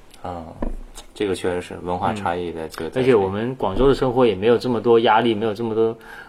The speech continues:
Speaker 2: 这么多东西，就是大家就很，很开心、很和平的说一些生活的一些趣事啊，就是像肥宝那些，就是很多生活的一些小，小，小梗啊，小，就是搞笑，搞笑的 rap 那种感觉也有的，就是很，很轻松的东西。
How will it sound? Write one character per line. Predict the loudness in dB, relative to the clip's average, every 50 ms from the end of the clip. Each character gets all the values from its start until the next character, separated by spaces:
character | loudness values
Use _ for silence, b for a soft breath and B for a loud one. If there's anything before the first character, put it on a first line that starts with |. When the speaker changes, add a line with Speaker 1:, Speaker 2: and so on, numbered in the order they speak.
| B B B
Speaker 2:
这 | -6 -4
么 | -4 -2 2
多 | 4 4 4 4
东 | 4 2 0 -2
西， | -2 -6 -6
就 | -4 -6
是 | -4
大 | -2 -2 0 0
家 | 0 -2 -2
就 | -2 -4
很， | -6 -8 -10 -12 -14 -18
很 | -18 -18 -18 -18 _ -18 -8
开 | -4 -2 -2
心、 | -2 -2 -6 -8
很 | -8 -6
和 | -6 -6
平 | -6 -6 -8 -8
的 | -8 -8
说 | -6 -4 -2
一 | -2 -2
些 | -2 0 0 0 0 -2
生 | -4 -6 -6 -6 -6
活 | -4 -4 -2 0
的 | 0 0
一 | -2
些 | 0 0 0 0 0 B B B B B B B B
趣 | -6 -2 -2 -2
事 | -2 -2 -4 -2 0
啊， | 0 0 0 -2 -4 -4 -6 -8 -10 -12 -12
就 | -10 -10 -10
是 | -10 -10 -12 B B B B
像 | -4 -4 -4
肥 | 0 0 0
宝 | 2 2 0 0
那 | 0 0
些， | 0
就 | 0 0
是 | 0 2 2 2 0
很 | 0 -2 0
多 | 2 2 4 2
生 | 2 0 -2 -2 0
活 | 0 2 2 2
的 | 2
一 | 2
些 | 0
小， | 0 -2 -4 -4 -4 -6 -12
小， | -14 -12 -10 -10 -8 -10 -10
小 | -8 -2 0 0 0
梗 | 0 0 -4 -4 -4 -4
啊， | -8
小， | -8 -8 -10 -14 -14 B B B B B B
就 | B -6 -4
是 | -2 -2 -4 -4 -8 -12 -20 -20 -20 -20 -20 _ -4
搞 | -4 -4 0
笑， | 2 4 4 6 4 4 0 -2 -4
搞 | -4 -4 -2
笑 | 0 2 2 2
的 | 2 2
rap | 2 4 2 2 2
那 | 0 -4
种 | -4
感 | -2 -4 -4 -4
觉 | -4 -4 -4
也 | -2 -2 -4
有 | -4 -6 -8
的， | -10 -12
就 | -8 -6 -6
是 | -6 -6 -6
很， | -8 -10 -10 -10 -10
很 | -12 -14 -14 -12
轻 | -8 -8 -6
松 | -4 -2 -2 0 0
的 | 0
东 | 0 -2 -2 -4
西。 | -4 -6 -8